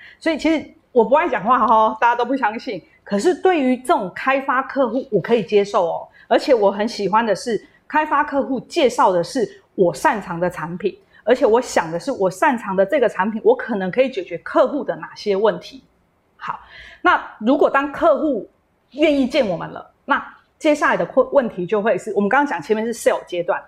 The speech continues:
接下来呢，其实我现在讲的时候是一条龙的服务哦。当然我知道业界有很多的 consultant 是 pre-sale，是 pre-sale，好，consultant 是 consultant，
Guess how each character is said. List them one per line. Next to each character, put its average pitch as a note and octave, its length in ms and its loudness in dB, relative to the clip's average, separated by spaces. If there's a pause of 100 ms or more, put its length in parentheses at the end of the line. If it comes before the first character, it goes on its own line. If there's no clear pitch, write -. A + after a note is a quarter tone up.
(320)
接 D#4 160 2
下 D#4+ 160 0
来 G#3 140 -2
呢， G#3 200 2 (300)
其 D4 160 0
实 C#4 60 -4
我 A#3 100 0
现 D4 100 0
在 F#4+ 60 2
讲 - 160 -2
的 F#3 80 0
时 F3+ 80 -2
候 A#3 80 2
是 A#3+ 120 -8
一 D4+ 100 0
条 A3 280 -2
龙 F#3 160 -2
的 F#3 120 -2
服 F3+ 200 -10
务 A3 180 -2
哦。 E3+ 140 2
当 - 140 0
然 A3 80 0
我 F#3+ 60 2
知 F3+ 60 -2
道 A#3+ 140 2 (220)
业 C4 160 2
界 B3+ 160 -2
有 F#3+ 100 6
很 D#3+ 140 -8
多 G#3+ 140 2
的 A#3 100 2
consultant G3+ 500 -2
是 A3+ 160 0
pre-sale， G3 400 2
是 G#3 300 -4
pre-sale， F3+ 380 -2 (400)
好， - 240 -2
consultant A3 500 0
是 A#3+ 100 -2
consultant， G3 560 -4